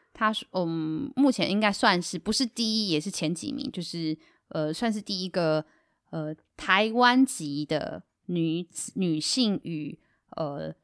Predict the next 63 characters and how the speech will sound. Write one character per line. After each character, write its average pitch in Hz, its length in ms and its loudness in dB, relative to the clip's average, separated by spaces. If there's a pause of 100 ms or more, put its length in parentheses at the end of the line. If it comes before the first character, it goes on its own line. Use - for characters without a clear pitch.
(260)
柬 226 240 4
埔 202 180 -2
寨 220 300 4
籍 143 400 -8
的 170 460 -2 (300)
白 180 260 4
领 180 260 0
阶-， 196 360 -2
有 180 200 -4
曾 190 260 -2
经 226 240 0
在 226 140 2
台 180 260 4
湾 196 240 4
做 208 200 0
过 190 140 2
白 156 180 2
领 165 180 0
阶 175 160 0
级 151 160 -6
工 170 280 -4
作 165 280 -2
的 104 420 -8
柬 190 160 -4
埔 180 160 -4
寨 190 220 2
籍 139 280 -6
男 147 300 -2
性 175 400 -4
结 139 260 -8
婚， 151 400 -2 (360)
然 175 160 -4
后 196 260 2
这 214 220 -6
个 208 100 2
结 165 220 -2
婚 175 80 -2
好 165 60 -4
像 156 120 -2
是 165 80 -10
第 - 180 -8
一 - 340 -10
个， - 200 -8
所 196 180 -2
以， 190 140 -2 (440)
呃， 147 200 -2
台 - 160 -4
湾 185 120 2
没 202 100 2
有 156 80 2
这 180 100 -2
样 165 80 4
的 143 60 -2
办 160 220 2
理 87 140 -4
经 151 240 -2
验， 147 140 0
所 - 120 -4
以 - 20 0
他 185 60 0
们 196 100 0
为 196 120 2
了 151 120 2